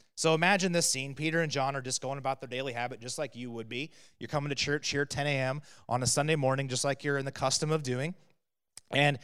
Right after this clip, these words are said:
they get there and they see this man, uh, who's laying there, is lame from birth. It says he was put there every day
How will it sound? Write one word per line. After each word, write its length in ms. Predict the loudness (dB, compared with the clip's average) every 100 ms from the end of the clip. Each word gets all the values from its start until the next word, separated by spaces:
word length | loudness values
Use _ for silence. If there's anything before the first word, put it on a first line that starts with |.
| -14 -20 -20 -20 4
they 140 | 4
get 220 | 6 4
there 200 | 6 6 4
and 100 | 2
they 80 | 2
see 520 | 2 2 2 2 -2 -4
this 180 | -2
man, 380 | 0 0 0 -4 -16 _ -12
uh, 220 | -10 -10
who's 220 | -6 -4 -2
laying 280 | -2 0
there, 240 | -2 -2 -4 -10 -20 _ -10
is 120 | 2
lame 200 | 4 4
from 140 | 2
birth. 240 | 0 -2 -4
It 80 |
says 140 | -6 -2
he 60 |
was 100 | -2
put 180 | 0 0
there 160 | 0 4
every 260 | 4 4 2
day 280 | 2 0